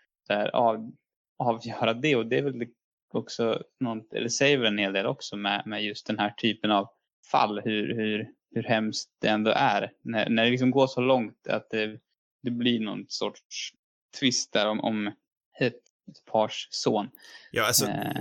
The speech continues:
Speaker 2: om jag bara får
Speaker 1: alltså,
Speaker 2: flika in
Speaker 1: sitt-,
Speaker 2: lite.
Speaker 1: alltså, att bråka om sitt barns, vet du, vårdnad.
Speaker 2: Kanske hade det varit mer rimligt, tycker jag, istället för att komma in pang från ingenstans när hon har lämnat utan, eh, utan någon motivation. Kanske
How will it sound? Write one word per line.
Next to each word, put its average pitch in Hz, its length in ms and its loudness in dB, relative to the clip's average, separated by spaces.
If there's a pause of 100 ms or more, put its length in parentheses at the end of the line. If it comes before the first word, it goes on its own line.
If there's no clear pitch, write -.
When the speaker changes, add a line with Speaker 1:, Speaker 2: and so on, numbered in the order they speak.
(140)
Speaker 2:
om 127 100 -4
jag 123 100 2
bara 123 100 2
får 120 100 2
Speaker 1:
alltså, 110 100 2
Speaker 2:
flika 123 240 2
in 139 120 -2
Speaker 1:
sitt-, 120 100 0
Speaker 2:
lite. 113 140 6
Speaker 1:
alltså, 117 160 0 (180)
att 131 120 -2
bråka 160 460 4
om 151 160 6
sitt 143 320 -4
barns, 135 440 6 (240)
vet - 160 -6
du, - 560 -8
vårdnad. 139 420 4 (520)
Speaker 2:
Kanske 127 320 2
hade 135 220 2
det 131 80 4
varit 113 300 4
mer 107 260 2
rimligt, 117 640 0
tycker - 360 0
jag, 95 240 4 (100)
istället 113 440 4
för 147 60 2
att 143 60 0
komma 120 240 0
in 107 200 0
pang 104 280 2
från 104 160 -4
ingenstans 98 600 -2
när 101 140 -2
hon 98 160 -2
har 101 80 0
lämnat 104 440 0
utan, 98 340 -2 (560)
eh, 95 480 0 (520)
utan 104 320 2
någon 101 140 2
motivation. 101 640 -2
Kanske 117 320 2